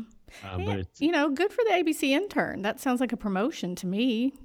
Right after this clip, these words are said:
Speaker 2: to be able to take a big group of guys and whittle it down to the best parts. I don't know.
Speaker 1: Or punishment, one or the other. <laughs>
Speaker 2: Well, let's, let's dive right in.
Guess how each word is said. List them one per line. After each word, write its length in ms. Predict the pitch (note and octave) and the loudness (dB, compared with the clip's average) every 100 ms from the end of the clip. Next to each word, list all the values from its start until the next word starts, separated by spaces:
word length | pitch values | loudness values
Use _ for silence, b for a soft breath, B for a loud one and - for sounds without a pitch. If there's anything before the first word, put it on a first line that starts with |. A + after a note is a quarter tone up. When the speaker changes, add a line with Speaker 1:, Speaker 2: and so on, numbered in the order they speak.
| - | -10
Speaker 2:
to 60 | G3 | -2
be 120 | G3+ | 2
able 180 | G#3 G#3 | 2 0
to 100 | G3 | -2
take 240 | G#3 G#3 | -2 -2
a 40 | F#3+ | 0
big 440 | F3+ G3 G3 G3 | 0 2 2 0
group 380 | G#3+ F#3+ G#3+ A3 | 0 2 2 0
of 160 | F#3 F#3+ | -2 2
guys 480 | F3+ F3+ G3+ A#3+ A3 | 2 4 4 2 2
and 440 | F#3 F3+ F3+ - - - | 0 0 -2 -6 -12 -2
whittle 380 | G3 F#3+ G3+ | 4 4 4
it 140 | F#3 - | 0 2
down 320 | F3+ F3 A3 | 0 2 0
to 100 | G#3+ | 0
the 80 | F3 | 0
best 280 | F#3+ E3+ - | 2 0 0
parts. 600 | F3+ F3 A#3 - - - - B B B B | -4 -2 -2 -4 -12 -14 -16 B B B B
I 100 | E3 E3 | -10 -4
don't 20 | F3+ D4 | -2 0
know. 200 | A3+ F#3+ - | 0 -2 2
Speaker 1:
Or 200 | A2+ A#2 | 4 4
punishment, 800 | - G#2+ G2+ - G#2+ A#2+ - | 4 4 4 0 0 0 0
one 180 | B2 A2 | -2 2
or 40 | A#2 | 4
the 140 | G2 | 4
other. 240 | G2+ C#3 - D4 | 6 4 4 4
<laughs> 180 | F3 - - - - - B4+ - - - - - B B B B | 6 4 2 -2 -2 -6 -10 -8 -6 -6 -6 -18 B B B B
Speaker 2:
Well, 200 | E4 D#4+ | 2 4
let's, 320 | D#4 G4+ - - B B B | 4 2 -2 -20 B B B
let's 300 | C4+ F4+ - | 2 2 4
dive 280 | E4+ F4+ D#4 | 6 6 8
right 200 | C#4 G#3+ | 8 8
in. 400 | G3 D#3 F#2+ | 4 -2 -6